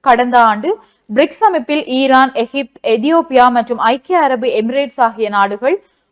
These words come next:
முழு உறுப்பினர்களாக இணைந்து கொள்ள, இணைந்து கொண்டமையும் குறிப்பிடத்தக்கது என்றவாறு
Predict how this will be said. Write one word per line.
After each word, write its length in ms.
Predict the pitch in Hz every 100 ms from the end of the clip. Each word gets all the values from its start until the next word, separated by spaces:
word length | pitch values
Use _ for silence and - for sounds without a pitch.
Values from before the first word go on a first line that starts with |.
| 233
முழு 300 | 262 320 453
உறுப்பினர்களாக 840 | 320 240 269 269 247 240 262 262
இணைந்து 320 | 226 247 262 269
கொள்ள, 280 | 240 240 -
இணைந்து 320 | 220 262 302
கொண்டமையும் 480 | 277 214 202 196 202
குறிப்பிடத்தக்கது 720 | 262 269 277 269 208 208 196
என்றவாறு 480 | 202 185 175 180 285